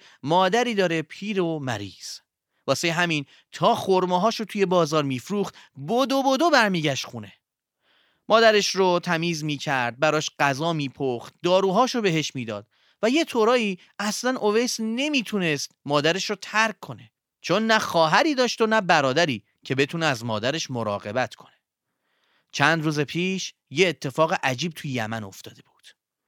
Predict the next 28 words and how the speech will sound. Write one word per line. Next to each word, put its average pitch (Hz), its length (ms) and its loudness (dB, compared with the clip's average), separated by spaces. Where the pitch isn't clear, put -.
حضرت 107 340 -4
علی 156 320 -2
علیه 151 220 -2
السلام 143 480 -2
وارد 139 360 2
یمن 135 360 -2
شده 180 260 -2
بودن 127 260 -4
و 107 120 -8
مردم 175 520 0
رو 208 200 2
به 160 180 0
دین 220 380 -2
اسلام 214 500 0
دعوت 110 420 -6
می‌کردن. - 400 -20
حضرت 120 360 -4
علی 170 200 2
علیه 190 220 2
السلام 156 540 0
به 151 100 0
مردم 175 480 0
گفته 202 380 0
بودن 165 380 -2
که 156 180 -10
پیامبری 185 720 0
اومده 123 480 -2
که - 320 -4